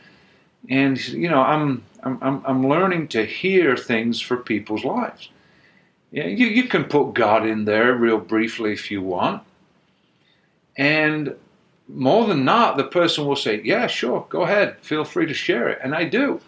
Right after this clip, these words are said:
And that always opens up the door to, if you, if the,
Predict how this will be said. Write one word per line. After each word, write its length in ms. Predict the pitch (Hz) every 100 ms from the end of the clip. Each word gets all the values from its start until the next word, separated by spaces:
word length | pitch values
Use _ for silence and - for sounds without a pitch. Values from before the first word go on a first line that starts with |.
| _ _ _ _ _
And 140 | 147 208
that 180 | 220
always 260 | 180 175 156
opens 400 | 143 143 127 113
up 180 | 117 -
the 100 | 98
door 420 | 101 120 107 107
to, 420 | - 110 107 107 107 _ _ _ _ _ _ _ _ _ _ _ _ -
if 280 | 135 -
you, 200 | 113 117 110 - -
if 260 | 147 - 123
the, 320 | 120 117